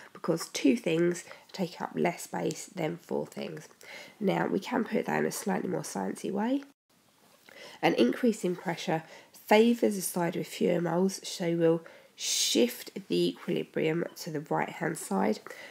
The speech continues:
Again, a really sophisticated phrase. You're showing off to the examiner. You're letting the examiner know that you know what you're talking about. However,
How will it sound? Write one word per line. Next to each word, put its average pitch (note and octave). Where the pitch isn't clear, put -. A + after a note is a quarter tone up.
Again, E3+
a D3+
really D#3
sophisticated F#3+
phrase. D#3
You're -
showing D#3+
off F3
to -
the G3+
examiner. F3
You're E3+
letting -
the F3+
examiner E3
know D#3
that D3+
you D3+
know D3+
what D3+
you're D#3+
talking -
about. -
However, D#3+